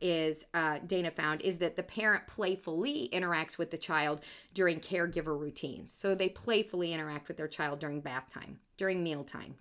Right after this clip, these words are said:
during diaper changing time, during dressing time, during reading time. And so there was very little evidence found that parents actually sit on the floor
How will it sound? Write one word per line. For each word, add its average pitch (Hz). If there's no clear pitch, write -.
during 180
diaper 151
changing 143
time, 107
during 190
dressing 147
time, -
during 196
reading 156
time. -
And 190
so 196
there 208
was 190
very 226
little 180
evidence 165
found 220
that -
parents 190
actually 175
sit 185
on 175
the 156
floor 175